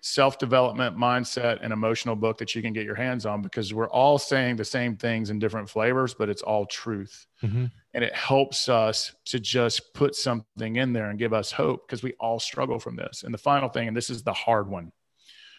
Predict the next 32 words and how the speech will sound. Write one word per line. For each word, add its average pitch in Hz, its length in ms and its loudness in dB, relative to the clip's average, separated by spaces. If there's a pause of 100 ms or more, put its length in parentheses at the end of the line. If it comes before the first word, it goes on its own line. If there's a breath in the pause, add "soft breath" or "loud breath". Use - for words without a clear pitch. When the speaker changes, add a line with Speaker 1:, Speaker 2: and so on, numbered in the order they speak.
(360 loud breath)
Speaker 1:
um, 107 220 0
and 107 100 -4
this 113 140 -2
is 117 120 -2
a 110 40 0
cultivated 110 600 0
practice, 113 480 0
and 107 80 -8
it 101 100 -14
takes 113 240 -2
time. 110 300 -2
And 107 60 -4
I'm 104 140 -6
gonna 104 100 -10
use 107 180 -4
the 113 60 -6
word 110 240 -2
practice 127 560 0
because 107 260 -12
it's 104 120 -12
a 95 40 -12
practice, - 540 -6
and 98 100 -14
practice - 400 -6
we 104 60 -6
have 101 100 -4
to - 100 -14
do 101 140 -4
every 95 160 -6
day. 95 220 -8
And 101 80 -8
I, 104 100 -4